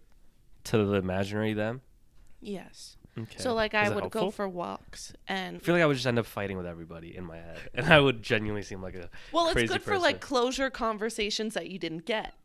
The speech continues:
Speaker 1: Oh, okay,
Speaker 2: So,
Speaker 1: okay.
Speaker 2: like, from the ex-boyfriend,
Speaker 1: Mm-hmm.
Speaker 2: there were a lot of things that I wanted to say, but I n-,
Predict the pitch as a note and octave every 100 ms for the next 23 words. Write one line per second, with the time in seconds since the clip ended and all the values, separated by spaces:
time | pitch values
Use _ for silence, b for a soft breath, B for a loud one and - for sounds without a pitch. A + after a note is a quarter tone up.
0 | - - - A2+ A2+ C3 - G2+ C3+ F#3+
1 | F3+ E3 - - F#3 F3+ F3 E3+ E3 -
2 | - C4 B3+ F#3+ E3+ E3 F3+ F3+ A2 G2+
3 | F#2 F#3 F3+ F3+ E3+ E3+ E3 E3 F3 E3
4 | E3 D#3+ D#3+ D3+ D3+ D3+ F3 E3+ F#3+ F#3
5 | F#3 G3 F#3 - E3+ F#2 F#2 - - F3+